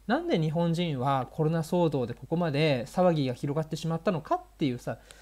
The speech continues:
まあ、そういうところから、まあ、日本人の価値観とか思想とか学問のあり方とかについて、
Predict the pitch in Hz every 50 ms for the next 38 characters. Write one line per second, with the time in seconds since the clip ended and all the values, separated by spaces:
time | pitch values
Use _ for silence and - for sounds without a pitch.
0 | - - - 254 240 - - 302 320 330 330 320 320 - 339 349 320 - 202 185
1 | 214 240 226 190 151 117 - - - - - - - - - 220 190 180 175 202
2 | 220 220 214 214 247 226 180 147 - 147 - - - - 196 165 143 - 127 -
3 | 151 143 - - 139 - 175 180 190 185 226 - 131 - 123 - - 233 254 254
4 | 208 160 131 120 143 143 - 160 - 160 151 147 - 143 143 139 - - 180 156
5 | 151 - 262 254 208 -